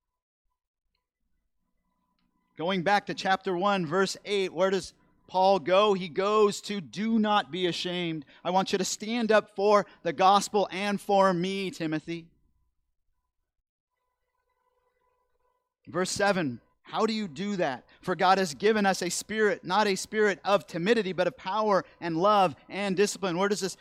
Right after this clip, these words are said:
power of God come from? It comes from the Spirit. That's where he is pointing Timothy in chapter one. Again and again and again, the Holy Spirit, he will do this. He has been given to us as this resource of power.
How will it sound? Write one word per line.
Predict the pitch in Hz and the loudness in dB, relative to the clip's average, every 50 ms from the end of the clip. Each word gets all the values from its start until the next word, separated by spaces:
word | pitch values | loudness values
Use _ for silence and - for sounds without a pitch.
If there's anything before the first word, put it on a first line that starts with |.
| _ _ - | _ _ -8
power | - 190 208 220 220 202 196 | -2 0 2 4 6 6 4
of | 190 139 | 4 2
God | - 185 185 185 190 - - | 2 4 4 4 4 2 -2
come | - 202 214 220 220 | -4 -2 -2 -2 -2
from? | - 233 220 202 175 143 - _ _ | -2 -2 -2 -2 -2 -4 -8 _ _
It | - - | -20 -12
comes | - 180 175 175 - | -8 -8 -8 -6 -6
from | 175 180 180 | -6 -4 -4
the | 175 | -4
Spirit. | - - - 226 240 226 196 - - | -6 -8 -8 -2 0 0 0 0 -2
That's | 175 180 - - - - - _ | -4 -4 -4 -8 -14 -18 -14 _
where | 175 185 196 202 175 | -2 0 0 0 -2
he | - - - 196 | -4 -8 -2 0
is | 196 190 - | 0 0 -2
pointing | - - 202 208 220 208 208 196 - | -4 -8 -6 -4 -4 -2 -2 -4 -4
Timothy | - - 208 190 185 - 196 185 | -6 -6 -6 -6 -6 -6 -4 -4
in | 180 170 | -4 -4
chapter | - 190 185 180 - 196 196 | -2 -2 -2 -2 -2 -2 -2
one. | 202 202 196 175 - - - - | 0 0 0 -2 -4 -10 -14 -16
Again | - 160 143 - 180 214 220 196 180 156 - - _ | -16 -14 -10 -6 -4 -2 -2 -2 -2 -4 -6 -10 _
and | - 165 180 | -8 -6 -6
again | 180 151 131 202 214 202 185 165 151 | -6 -4 -4 -4 -2 -2 -2 -2 -2
and | 151 175 185 | -2 -2 -4
again, | 175 143 220 214 196 165 - - _ | -4 -2 -2 -2 -2 -4 -6 -8 _
the | - 151 | -10 -8
Holy | - 175 185 196 202 202 190 | -6 -4 -2 0 0 -2 -2
Spirit, | - - 226 240 226 202 - | -4 0 2 4 4 4 2
he | - - - 185 190 190 190 180 - _ _ | -4 -12 -12 -10 -8 -6 -6 -8 -10 _ _
will | - 170 185 190 190 | -6 -2 0 0 0
do | 175 143 - 180 208 233 | -2 -4 -6 -4 -4 -2
this. | 214 208 185 143 120 - - - - - - _ _ _ _ _ _ _ _ _ | 0 0 -2 -2 -4 -8 -12 -12 -12 -14 -18 _ _ _ _ _ _ _ _ _
He | - 175 | -6 -4
has | 175 127 | -4 -2
been | 139 190 175 156 | -2 -2 -2 -2
given | 131 139 208 220 214 226 220 190 170 143 - - | -2 4 4 4 6 6 2 0 0 -2 -6 -10
to | - 233 233 226 - | -8 -8 -6 -6 -4
us | - 160 151 131 117 - - - - - - - _ _ _ _ _ _ _ _ _ _ _ _ _ _ _ _ _ _ _ _ _ _ _ _ _ _ _ _ _ _ _ _ _ _ _ - | -2 -2 -2 -2 -2 -6 -12 -14 -14 -14 -18 -20 _ _ _ _ _ _ _ _ _ _ _ _ _ _ _ _ _ _ _ _ _ _ _ _ _ _ _ _ _ _ _ _ _ _ _ -18
as | 135 127 127 | -18 -14 -14
this | 143 139 - - | -14 -14 -12 -8
resource | 139 175 214 214 - - - 170 156 151 - 156 | -6 -6 -4 -4 -6 -6 -6 -4 -6 -6 -8 -12
of | - | -12
power. | - 175 208 214 202 180 151 127 - | -6 -2 0 0 0 0 -2 -4 -8